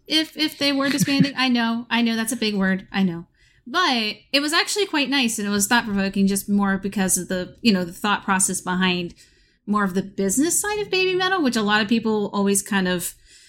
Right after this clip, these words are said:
Speaker 1: I don't know, tramp on a lot. Um, but it was, it was actually quite good. So I don't know, like, all that, all that thought process there kind of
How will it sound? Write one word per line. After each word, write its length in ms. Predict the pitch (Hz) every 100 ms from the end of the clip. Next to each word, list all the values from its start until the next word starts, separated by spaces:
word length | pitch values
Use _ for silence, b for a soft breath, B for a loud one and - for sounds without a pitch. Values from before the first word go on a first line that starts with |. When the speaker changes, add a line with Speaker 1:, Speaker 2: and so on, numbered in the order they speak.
| B
Speaker 1:
I 60 | 202
don't 120 | 208
know, 120 | 190
tramp 380 | 160 - 180 185
on 340 | 196 202 202 -
a 100 | 202
lot. 380 | 202 208 214 202 - _ _ _ _ -
Um, 600 | 185 185 185 180 175 175 - _ _ _ - -
but 180 | 240 294
it 80 | 349
was, 140 | 330
it 60 | 330
was 120 | 349
actually 300 | 392 - 392
quite 240 | 381 359
good. 260 | 349 254 -
So 280 | 240 240 233
I 100 | 302
don't 140 | 330
know, 360 | 214 185 214 -
like, 440 | 214 214 202 - _ _ _ _ 220 202 185 - - -
all 220 | 240 226
that, 360 | 220 220 214 - -
all 160 | 233 240
that 220 | 202 -
thought 240 | 226 226
process 400 | 214 208 208 196
there 220 | 208 202 196
kind 260 | 202 190
of 300 | 185 180 -